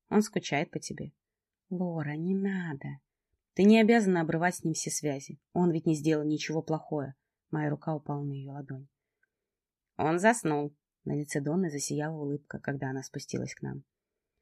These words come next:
«Я видела сегодня Тревора. Откуда он узнал, что я собираюсь на работу?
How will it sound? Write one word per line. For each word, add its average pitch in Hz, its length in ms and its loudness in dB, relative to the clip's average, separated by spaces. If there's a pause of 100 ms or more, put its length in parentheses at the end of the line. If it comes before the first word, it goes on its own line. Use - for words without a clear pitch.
(600)
«Я 208 240 8
видела 208 280 8
сегодня 202 360 4
Тревора. 151 400 0 (260)
Откуда 220 360 4
он 202 120 10
узнал, 202 320 6
что - 160 -6
я 156 120 4
собираюсь 156 480 2
на 151 60 -2
работу? 156 440 -2